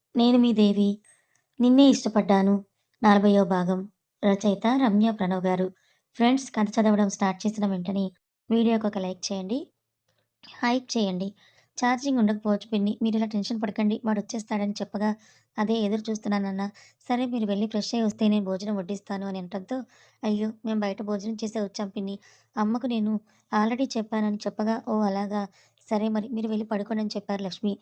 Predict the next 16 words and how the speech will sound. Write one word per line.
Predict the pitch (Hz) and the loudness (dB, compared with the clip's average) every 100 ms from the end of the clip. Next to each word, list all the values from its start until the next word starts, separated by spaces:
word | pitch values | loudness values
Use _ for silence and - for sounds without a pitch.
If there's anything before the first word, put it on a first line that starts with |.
| _ _ - | _ _ -4
అప్పుడే | 220 220 262 | -4 0 0
దర్శ్ | 220 214 - | 0 -2 0
లోపలికొస్తూ | 208 202 226 214 - 220 | -2 0 -2 -2 -4 -4
కనబడటంతో | 214 196 202 - 196 233 214 | -2 0 -2 -4 -6 -4 -2
కొడుకుని | 214 208 214 | -4 -4 -6
చూసి, | 220 202 220 214 _ _ - | -6 -4 -4 -4 _ _ -6
"ఏరా | 208 214 | -2 0
నాన్న, | 214 202 208 202 _ _ - | 0 -2 -4 -8 _ _ -8
బయటకు | 208 214 269 - | -2 -2 -2 -4
వెళ్తే | 226 214 220 208 - | -4 -2 -2 -2 -6
చెప్పాలి | - 214 233 233 | -6 -4 -4 -4
కదా, | 220 220 | -4 -4
చాలా | 220 214 | -4 -2
భయం | 202 202 220 | -2 0 0
వేసింది | 220 220 208 | 0 0 2
నాకు. | 202 208 | 0 -2